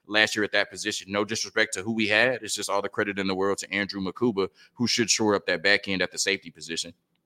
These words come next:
And then Colin Simmons, number five, right? I couldn't go all five transfers. I had to think of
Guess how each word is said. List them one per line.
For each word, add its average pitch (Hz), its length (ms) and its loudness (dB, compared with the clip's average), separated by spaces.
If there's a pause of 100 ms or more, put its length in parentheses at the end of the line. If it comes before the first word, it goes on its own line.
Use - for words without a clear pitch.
(520)
And 139 80 0
then 143 100 4
Colin 147 260 8
Simmons, 139 320 2
number 123 180 4
five, 104 340 6
right? 98 140 4
I 107 60 4
couldn't 120 180 2
go 110 160 4
all 113 300 8
five 107 280 4
transfers. 113 600 -2
I 98 40 -2
had 107 140 0
to 98 80 -8
think 110 260 -6
of 107 240 0